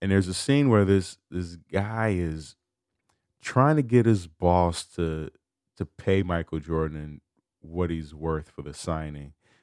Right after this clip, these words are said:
And the boss is like, "Nah, nah, nah, we're not gonna do it. It's ridiculous. It's too much money. The, the, the board won't agree. Uh, it'll, it'll destroy the company, et cetera, et cetera." And then the boss changes his mind.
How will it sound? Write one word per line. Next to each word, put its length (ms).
And 120
the 60
boss 380
is 60
like, 220
"Nah, 240
nah, 160
nah, 320
we're 100
not 220
gonna 160
do 320
it. 100
It's 200
ridiculous. 800
It's 140
too 200
much 320
money. 400
The, 160
the, 220
the 80
board 500
won't 220
agree. 580
Uh, 460
it'll, 540
it'll 180
destroy 460
the 100
company, 480
et 100
cetera, 320
et 100
cetera." 480
And 200
then 180
the 80
boss 340
changes 400
his 160
mind. 400